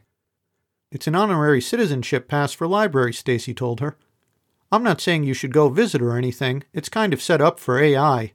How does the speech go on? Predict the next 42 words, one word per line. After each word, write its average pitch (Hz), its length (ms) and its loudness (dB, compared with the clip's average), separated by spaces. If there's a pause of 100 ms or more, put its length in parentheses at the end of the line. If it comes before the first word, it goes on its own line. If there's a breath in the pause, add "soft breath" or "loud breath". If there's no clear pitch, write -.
but 180 140 4
once 226 260 0
Earth 185 220 4
joins 170 340 -2
the - 80 -4
Portal 220 360 4
Network, 127 480 -2 (100)
you 202 100 -4
can 196 140 -8
get 214 200 2
some 156 160 -4
pretty 180 200 2
good 151 200 4
discounts 143 520 -2
at 127 120 0
participating 135 720 -2
retailers." 117 640 -4 (960)
As 143 160 0
we 160 80 2
pulled 196 300 2
up 185 180 2
in 131 60 -4
front 165 240 0
of 135 80 -2
the 131 120 -2
apartment 139 460 2
building, 120 400 -4 (260)
I 170 80 -6
couldn't 220 220 -2
help 160 220 2
commenting 139 520 -2
to 131 80 -2
Ebeth, 123 460 -2 (640)
"You 202 80 -4
took 254 220 -6
my 170 160 0
announcement 143 540 0
about 139 260 0
the 123 100 -2
hankers 175 380 -2
pretty 151 240 -4
calmly. 131 580 -2